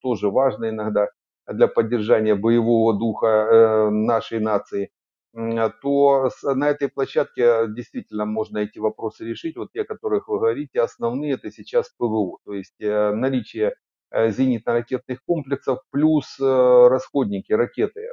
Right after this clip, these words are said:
Ра-, ракеты, э, используются. Россияне, м, э, в принципе, они, что делали целых полгода? Они пытались засушить систему П В О, э, п-, большим количеством,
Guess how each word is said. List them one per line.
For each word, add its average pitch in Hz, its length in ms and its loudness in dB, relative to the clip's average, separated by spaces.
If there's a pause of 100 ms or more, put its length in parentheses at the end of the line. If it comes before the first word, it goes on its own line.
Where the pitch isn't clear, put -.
Ра-, 117 380 4
ракеты, 139 440 -2
э, 127 500 0
используются. 95 800 -6 (300)
Россияне, 139 800 4 (380)
м, 131 260 0
э, 131 200 4
в - 80 -2 (100)
принципе, 135 540 0
они, 127 360 2 (280)
что - 220 -4
делали 120 400 2
целых 113 480 -2
полгода? 113 460 2
Они 156 160 0
пытались 135 540 0
засушить 123 600 -4
систему 113 520 -4
П 135 120 -4
В 139 120 -4
О, 175 240 4 (440)
э, 135 140 4 (140)
п-, 143 500 4
большим 127 720 -2
количеством, 127 760 -2